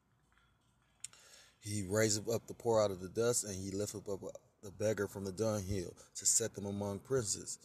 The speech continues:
and to make them inherit the throne of glory. For the pillars of the earth are the Lord's, Yahweh Ba'ashem Yahushua,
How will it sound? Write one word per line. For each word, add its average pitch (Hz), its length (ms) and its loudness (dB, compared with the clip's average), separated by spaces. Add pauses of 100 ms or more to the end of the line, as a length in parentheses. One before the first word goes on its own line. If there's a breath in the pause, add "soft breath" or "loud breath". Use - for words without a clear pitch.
(320 soft breath)
and 98 100 -6
to 104 100 -2
make 104 260 0
them 104 140 -6
inherit 104 380 -2
the - 80 -16
throne 104 380 -4
of 95 160 -8
glory. 107 420 2
For 95 240 -6
the 90 80 -6
pillars 107 460 -4
of 90 120 -8
the - 120 -8
earth 101 280 -2
are 90 100 0
the 90 100 -8
Lord's, 98 440 0
Yahweh 95 380 0
Ba'ashem 95 480 -2
Yahushua, 92 500 -2